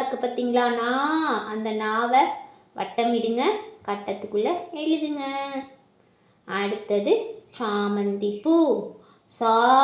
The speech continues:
நெடில் எழுத்து, முதல் எழுத்தை வட்டமிடுங்க, அந்த கட்டத்துக்குள்ள எழுதுங்க. அடுத்ததா கீழே வாங்க, எழுத்துக்களை கண்டுபிடித்து வட்டமிடுவோம் அப்படின்னு சொல்லி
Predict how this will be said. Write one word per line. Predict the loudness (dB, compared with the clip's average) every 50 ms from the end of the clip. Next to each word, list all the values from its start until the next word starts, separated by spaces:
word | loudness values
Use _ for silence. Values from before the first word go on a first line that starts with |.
| 8 8 8 8 8 6 6 6 4 2 0 -2 -6 -10 -12 -8 -6
நெடில் | -4 -4 -2 -2 0 0 0
எழுத்து, | 0 -4 -8 -12 -16 -18 -20 -20 _ _
முதல் | -4 -2 0 2 2 2
எழுத்தை | 2 2 0 0 0 0 2 2 0 -2
வட்டமிடுங்க, | -4 -4 -4 -4 -4 -2 -2 -2 -2 -2 -2 0 0 -2 -2 -4 -8 -16 -20 -20 -20 _ _ _ -6
அந்த | -2 -2 0 -2 0 -2
கட்டத்துக்குள்ள | -2 -4 -2 -4 -6 -6 -6 -8 -6 -6 -4 -2 0 -2 -2 -4 -8 -14 -20 _ _ _ -2 0 0
எழுதுங்க. | 2 2 0 0 0 0 0 2 2 2 2 2 2 0 -2 -2 -4 -10 -16 _ _ _ _ _ _ -8 -4 -4
அடுத்ததா | 0 0 -2 -2 0 0 2 2 2 2 0 -2
கீழே | -4 -4 0 0 0 0 0
வாங்க, | -2 -2 -2 -2 0 0 0 0 -2 -2 -4 -8 -14 -20 -20 -20 -20 _ -6 0 4 8
எழுத்துக்களை | 8 8 8 8 6 4 2 4 2 0 0 2 0 0 0 -2 -2
கண்டுபிடித்து | -2 -2 -2 -2 -4 -2 -2 -2 -4 -4 -6 -2 2 2 4 4 4
வட்டமிடுவோம் | 4 2 2 0 0 0 0 0 0 0 2 2 2 4 4 4 4 6 6 8 8 6 6 4 0 -2 -4 -6 -6 -4 -2 -2
அப்படின்னு | -4 -4 -8 -6 0 2 2 2 2 -2 -2 -2
சொல்லி | -2 -2 -2